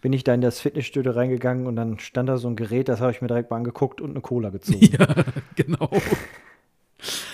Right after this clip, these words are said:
Speaker 2: Genau so ähnlich. Ja, nee, äh, wie gesagt, ich fahr jeden Tag, jeden Tag, wenn ich zur Arbeit fahr, fahr ich dran vorbei und, äh,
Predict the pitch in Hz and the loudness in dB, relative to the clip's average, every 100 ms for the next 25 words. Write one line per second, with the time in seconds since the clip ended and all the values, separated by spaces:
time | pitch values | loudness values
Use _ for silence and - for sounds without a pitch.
0 | - 151 - 165 190 196 156 151 - 110 | -14 -6 -2 2 4 4 6 2 2 -2
1 | 104 95 - _ _ - - - - - | -4 -10 -16 _ _ -20 -20 -20 -20 -16
2 | - 123 135 131 131 120 120 117 117 110 | 2 4 8 8 8 6 2 -2 -4 -6
3 | 104 113 - - 131 127 131 139 135 123 | -8 -10 -16 -8 -2 -2 -2 -4 -6 -8
4 | - 127 131 135 127 135 123 - 117 120 | -6 -6 -4 -6 -8 -8 -10 -8 -6 -6
5 | - 113 - 107 117 98 107 127 170 175 | -4 -6 -4 -6 -6 -6 -2 2 2 0
6 | - _ _ _ - _ 123 120 113 - | -8 _ _ _ -20 _ -8 -8 -10 -8
7 | 107 107 104 | -6 -4 -6